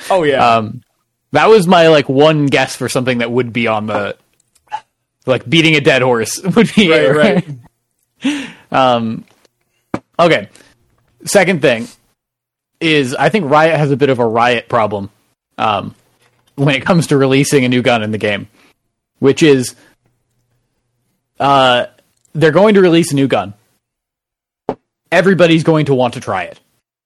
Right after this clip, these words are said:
Speaker 1: Mm-hmm.
Speaker 2: And everybody's going to be using it in ga-,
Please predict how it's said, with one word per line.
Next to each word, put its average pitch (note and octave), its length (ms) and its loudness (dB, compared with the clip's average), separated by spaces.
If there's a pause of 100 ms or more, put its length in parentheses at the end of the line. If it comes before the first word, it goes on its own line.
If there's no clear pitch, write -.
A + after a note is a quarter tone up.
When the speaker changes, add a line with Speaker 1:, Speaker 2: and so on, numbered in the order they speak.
(480)
Speaker 1:
Mm-hmm. D#3 320 -6 (760)
Speaker 2:
And C3 160 -2
everybody's G3 560 4
going F3+ 180 2
to E3+ 60 2
be E3+ 80 -2
using D#3+ 320 0
it D#3+ 40 0
in D#3 80 2
ga-, C#3+ 220 0